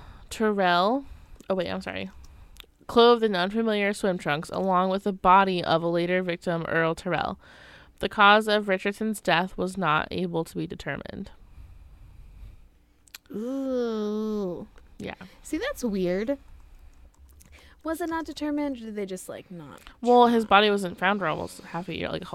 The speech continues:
Speaker 1: a whole, like, eight months.
Speaker 2: That's true. That's a lot of decay.
Speaker 1: It's outside. And it was in the summer,
Speaker 2: And
Speaker 1: so
Speaker 2: it was
Speaker 1: gross.
Speaker 2: in the seventies.
Speaker 1: That's true.
Speaker 2: They didn't
Speaker 1: So.
Speaker 2: have the skills we have now.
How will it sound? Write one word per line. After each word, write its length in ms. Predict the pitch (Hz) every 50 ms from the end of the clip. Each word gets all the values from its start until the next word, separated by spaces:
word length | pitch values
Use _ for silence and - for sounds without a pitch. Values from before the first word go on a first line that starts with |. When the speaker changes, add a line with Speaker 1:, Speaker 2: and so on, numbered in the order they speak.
| -
Speaker 1:
a 80 | - 175
whole, 300 | 170 - 185 170 165 165
like, 240 | 160 156 - - - - -
eight 180 | 165 165 -
months. 400 | 170 175 175 160 - - - - - - - - -
Speaker 2:
That's 240 | - 302 311 - - -
true. 360 | - - 190 185 190 190 190 185 - - - - -
That's 200 | 247 240 - -
a 40 | 247
lot 180 | 240 220 202
of 80 | 190 190
decay. 380 | 202 - - - 196 185 175
Speaker 1:
It's 140 | 196 190 180
outside. 640 | 180 - 160 - - 185 180 170 160 160 165 185 180 - - - - - - - - - - - -
And 80 | - -
it 100 | 190 185
was 120 | 190 185
in 60 | 175
the 80 | 165 180
summer, 300 | - - 165 160 151 147 156
Speaker 2:
And 20 | 262
Speaker 1:
so 220 | 226 226 165 160
Speaker 2:
it 20 | 160
was 120 | 190 185
Speaker 1:
gross. 120 | 185 156
Speaker 2:
in 60 | 147 143
the 140 | 170 -
seventies. 560 | - - 170 175 - - - - 185 - - - - - - - - - - - - - _ _ _
Speaker 1:
That's 200 | - 175 175 -
true. 300 | - - - - 180 180 - - - - - - - - - - _ _ _ _
Speaker 2:
They 100 | - 180
didn't 180 | 156 156 175 160
Speaker 1:
So. 40 | 180
Speaker 2:
have 260 | 156 131 120 - -
the 80 | 185
skills 640 | 165 - - - - 269 285 254 196 180 175 - -
we 100 | 180 185
have 160 | 180 175 175
now. 440 | 175 185 185 185 160 110 98 180